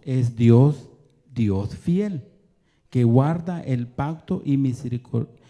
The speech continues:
y la misericordia a los que le aman y guardan sus mandamientos". Hasta mil generaciones.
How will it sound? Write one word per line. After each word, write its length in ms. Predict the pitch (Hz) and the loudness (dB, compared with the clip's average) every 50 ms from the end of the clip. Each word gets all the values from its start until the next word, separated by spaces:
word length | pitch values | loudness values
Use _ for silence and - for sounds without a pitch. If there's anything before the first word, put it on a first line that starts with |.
| _ _ _ - | _ _ _ -4
y 120 | 131 117 | -2 -2
la 120 | 120 117 | 0 0
misericordia 880 | 120 123 127 135 - 127 107 110 107 - - 143 156 160 165 170 170 - - - | 0 0 0 0 -2 -4 -4 -6 -6 -2 2 2 2 2 0 -2 -4 -6 -6 -6
a 80 | 131 | -2
los 280 | 127 127 127 120 120 123 | 0 2 4 4 4 2
que 160 | 120 117 107 | 0 -6 -8
le 200 | 104 107 107 110 | -6 -6 -6 -4
aman 380 | 113 123 120 104 92 85 104 - _ _ _ _ _ _ _ _ _ _ _ _ _ | -2 -2 -2 -2 -4 -6 -10 -16 _ _ _ _ _ _ _ _ _ _ _ _ _
y 160 | - 113 110 | -4 -2 0
guardan 560 | 104 107 110 117 117 120 123 127 135 135 131 | 2 2 2 2 2 0 -2 -4 -4 -4 -2
sus 160 | 127 147 143 | 0 0 0
mandamientos". 760 | 143 143 143 143 143 143 151 165 175 190 190 175 - - - - _ _ _ _ _ _ _ _ _ _ _ _ | 2 0 -2 -2 -2 -2 -2 -2 -2 -4 -4 -8 -10 -14 -20 -20 _ _ _ _ _ _ _ _ _ _ _ _
Hasta 460 | - 143 160 165 160 - _ - 156 143 | -4 -2 -2 -2 -2 -6 _ -6 -4 -2
mil 500 | 139 143 156 190 226 214 202 - - - | 0 0 2 2 2 2 0 -4 -4 -6
generaciones. 800 | 131 113 107 110 107 107 101 101 - - 117 117 104 98 98 | -6 -6 -6 -6 -6 -6 -8 -8 -8 -8 -8 -6 -6 -8 -10